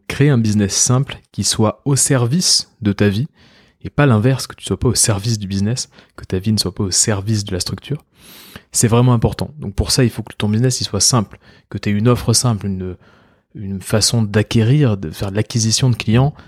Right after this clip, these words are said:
qui soit simple, une stratégie de contenu qui soit simple. Et donc j'essaie de te donner des clés, c'est exactement ce que je fais en coaching également. J'essaie de te donner des clés en tout cas dans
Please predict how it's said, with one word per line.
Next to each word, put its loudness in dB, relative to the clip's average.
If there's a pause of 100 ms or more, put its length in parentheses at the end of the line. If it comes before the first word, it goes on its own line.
(160)
qui -10
soit 2
simple, 0
une -6
stratégie 0
de -12
contenu 4
qui -6
soit -2
simple. 0 (440)
Et -4
donc 2
j'essaie 4
de -2
te -2
donner 0
des -2
clés, 0
c'est -4
exactement -2
ce -8
que -2
je -10
fais 0 (480)
en 2
coaching 0
également. 0 (720)
J'essaie -2
de -6
te 0
donner 2
des 0
clés -4
en -2
tout -12
cas 0
dans 0